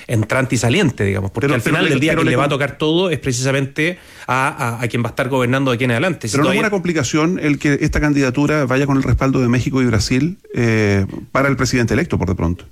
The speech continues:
Speaker 1: Es,
Speaker 2: para la decisión que va a tener que
Speaker 1: al
Speaker 2: tomar.
Speaker 1: revés, yo creo que es una complicación para el, el destino del, de esta candidatura. O sea, eh, si, hoy día, con todo lo que ha pasado en el, en el contexto mundial,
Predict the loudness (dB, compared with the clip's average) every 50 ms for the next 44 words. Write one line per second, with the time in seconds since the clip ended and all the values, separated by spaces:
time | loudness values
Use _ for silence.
0 | -8 -4 -4 -4 -2 -2 0 0 2 0 2 0 0 0 0 0 0 0 2 0
1 | 0 0 0 0 0 0 0 0 0 0 -2 -2 -4 -4 -2 -2 -2 -2 -2 -2
2 | -2 -2 0 0 -2 -2 0 -2 0 0 -2 -2 -4 -4 -4 -4 -4 -2 -2 -2
3 | -2 0 0 0 0 0 0 0 -2 -2 -2 -2 0 0 2 2 0 0 -2 -2
4 | -2 -2 -2 0 -2 -2 -2 -2 -4 -6 -6 -6 -4 -2 0 2 2 2 2 2
5 | 2 2 2 2 2 0 0 0 0 0 0 0 0 0 -2 -2 -2 0 -2 0
6 | 0 0 0 0 0 -2 -2 -4 -6 -4 -4 -2 -2 -2 -4 -8 -16 -20 -20 -20
7 | -20 -14 -10 -8 -8 -6 -8 -6 -4 -2 -2 0 0 0 0 0 0 0 0 0
8 | 0 0 0 0 -2 -2 -2 -2 0 0 2 2 2 0 0 0 0 0 0 2
9 | 0 0 -2 -2 -2 -2 -2 -2 -2 -2 -4 -4 -2 -4 -6 -4 -2 -2 0 0
10 | 0 0 0 0 0 0 -2 -2 -4